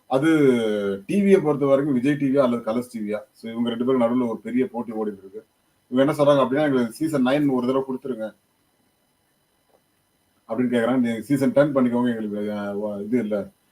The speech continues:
ஒரு வாய்ப்பு மட்டும் கொடுங்கன்னு" சொல்லி விஜய் டி வி ஒரு பக்கம் கேட்டுட்டு இருக்காங்க. "நாங்க அடுத்த வருஷம் வேற மாதிரி ஏதாவது பண்ணிக்கிறோம்" அப்படின்ற மாதிரி சொல்றாங்க. But Jio Hotstar-ம் சரி,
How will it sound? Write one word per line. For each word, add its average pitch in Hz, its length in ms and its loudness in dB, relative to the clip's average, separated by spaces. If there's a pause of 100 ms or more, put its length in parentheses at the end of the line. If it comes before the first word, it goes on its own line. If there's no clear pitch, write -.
(260)
ஒரு 113 160 -2
வாய்ப்பு 127 300 6
மட்டும் 127 240 0
கொடுங்கன்னு" 120 280 0
சொல்லி 123 220 -2
விஜய் 120 200 2
டி 131 140 0
வி 123 40 4
ஒரு 113 100 -2
பக்கம் 110 240 -4
கேட்டுட்டு 104 260 -4
இருக்காங்க. 104 320 -6
"நாங்க 127 180 0
அடுத்த 123 180 2
வருஷம் 127 180 0
வேற 120 160 6
மாதிரி 120 240 2
ஏதாவது 113 120 -4
பண்ணிக்கிறோம்" 107 360 -4
அப்படின்ற 98 280 -6
மாதிரி 107 220 -4
சொல்றாங்க. 104 380 -10 (840)
But 117 120 0
Jio 135 200 6
Hotstar-ம் 135 520 6
சரி, 127 300 0